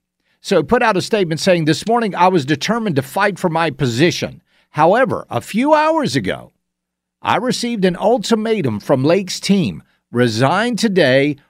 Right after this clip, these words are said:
or face the release of a new, more damaging recording." He said he was resigning in hopes that he would end her attacks on him. Oh, my word.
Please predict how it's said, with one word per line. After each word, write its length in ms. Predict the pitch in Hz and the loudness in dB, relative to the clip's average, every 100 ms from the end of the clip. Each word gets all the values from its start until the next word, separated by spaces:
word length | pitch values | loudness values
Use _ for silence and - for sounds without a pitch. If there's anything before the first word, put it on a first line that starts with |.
| _ | _
or 140 | 117 110 | -2 -2
face 460 | - 180 214 196 | 2 2 2 -2
the 140 | - 208 | -4 -2
release 420 | 185 185 196 - | 0 0 -2 -4
of 220 | - 127 | -4 0
a 100 | 123 | 0
new, 480 | 117 165 208 220 - | 0 -2 -2 -4 -8
more 360 | 120 139 185 202 | -4 0 2 0
damaging 840 | 143 107 160 185 185 139 175 180 180 - | 0 0 0 0 -2 0 2 0 -4 -4
recording." 840 | 151 160 - 190 196 131 92 69 - _ _ _ _ | -2 -2 0 0 2 0 0 -6 -20 _ _ _ _
He 160 | 127 135 | -4 -2
said 240 | 185 165 | 2 2
he 160 | 139 147 | 2 0
was 300 | 143 123 120 | 2 0 0
resigning 840 | 120 104 113 226 277 113 76 82 _ _ | -2 0 0 0 0 -6 -8 -14 _ _
in 140 | 143 147 | -6 0
hopes 340 | 190 196 - | 0 0 -2
that 140 | 180 | -4
he 180 | 160 226 | 0 0
would 220 | 254 202 202 | 0 0 2
end 240 | 247 226 | 0 2
her 220 | 165 220 | 2 2
attacks 480 | 208 202 202 202 - _ _ _ | 2 2 0 0 -8 _ _ _
on 260 | - 269 277 | 0 2 4
him. 500 | 233 269 320 311 220 - - | 4 6 4 4 2 -6 -6
Oh, 300 | 254 302 320 | 4 6 4
my 340 | 269 277 294 | 0 -2 0
word. 400 | 294 294 330 285 | 2 4 2 -2